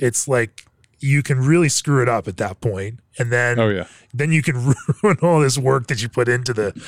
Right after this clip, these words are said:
Speaker 1: this thing, you know, getting to that point. Uh, so it's, there's a lot of pressure to that, and you wanna, you know, make something compelling. What, what are some of the strategies that you use around adding those ingredients, selecting those ingredients, et cetera?
Speaker 2: Yeah, so sourcing is different. I've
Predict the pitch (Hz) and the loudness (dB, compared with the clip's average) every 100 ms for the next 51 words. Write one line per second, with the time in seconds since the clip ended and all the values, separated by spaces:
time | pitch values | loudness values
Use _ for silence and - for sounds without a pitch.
0 | - - 135 113 - 117 101 98 - - | -18 -6 -2 -2 0 -2 -2 -10 -12 -4
1 | 135 107 113 123 107 147 143 135 123 113 | -2 0 -2 -2 -2 0 0 0 0 0
2 | 123 - 120 101 104 - 127 113 - 127 | -2 -4 -2 -4 -6 -2 0 0 0 2
3 | 139 147 - 165 151 160 175 165 196 190 | 2 0 -4 -4 -2 0 0 0 0 0
4 | 139 117 107 98 101 - - - - 131 | 0 0 0 -2 -4 -8 -20 -16 -4 0
5 | 135 139 127 135 135 131 113 120 - 127 | 2 4 0 -2 0 2 2 0 0 -2
6 | 120 117 113 127 101 98 110 139 151 147 | -2 -4 -2 -2 -2 -4 -2 0 0 0
7 | 170 - 202 147 - 131 127 127 117 110 | 0 -2 -4 -6 -4 -4 -4 -4 -6 -10
8 | 110 107 101 98 - - - - 123 110 | -8 -8 -6 -8 -12 -20 -20 -6 -4 -2
9 | 139 123 123 127 123 113 113 117 117 110 | -2 -2 -2 0 0 -2 -4 -4 -2 -2
10 | - - 120 131 143 120 107 110 107 104 | -4 -2 -2 -2 -2 -4 -4 -6 -6 -6
11 | 101 101 - - 113 110 104 - 101 98 | -8 -8 -8 -6 -4 -6 -8 -4 -2 0
12 | 101 - 120 117 113 113 113 - - 165 | 0 2 4 4 4 4 2 0 2 4
13 | 170 - 151 147 147 147 120 113 104 120 | 2 2 2 4 2 0 0 0 0 -2
14 | - 143 143 - 110 107 107 98 | 0 0 -2 -4 -2 0 -2 -4